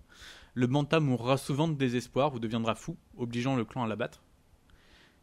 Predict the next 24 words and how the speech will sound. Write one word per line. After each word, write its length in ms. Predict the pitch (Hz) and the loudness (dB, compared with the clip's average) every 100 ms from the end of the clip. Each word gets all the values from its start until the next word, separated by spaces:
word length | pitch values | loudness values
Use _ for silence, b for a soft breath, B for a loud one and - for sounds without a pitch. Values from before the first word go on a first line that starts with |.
| _ 143 | _ 2
et 180 | 156 | 2
forçant, 760 | 170 - 143 - 156 165 151 120 | 2 -2 -4 0 0 2 4 4
euh, 160 | 113 110 | 4 2
ben, 220 | 110 110 | 2 2
le, 340 | 110 110 110 | 2 2 2
l'homme 180 | 113 131 | 2 2
des 80 | 123 | 2
sables 240 | 139 147 | 0 2
à 40 | 113 | 0
s'exiler 500 | - 147 147 127 147 | 0 -2 2 2 2
seul 280 | - - 147 | 0 0 2
dans 100 | 135 | 2
le 60 | |
désert 340 | 127 120 139 139 | 2 2 2 2
dans 640 | 117 113 113 110 110 110 | 0 0 0 0 -2 0
l'espoir 680 | 113 123 - - 131 143 135 | 0 0 -2 -6 4 4 4
bien 320 | 113 123 165 | -2 0 0
vain 220 | 135 131 | 0 -2
de 80 | 160 - | -2 -8
trouver 280 | - 120 | -4 0
un 120 | 151 120 | 2 2
Bantha 400 | 127 123 147 151 | 0 0 -2 -4
sans 240 | - 151 | -4 -4
cavalier. 420 | 147 127 117 107 | -2 0 -2 -4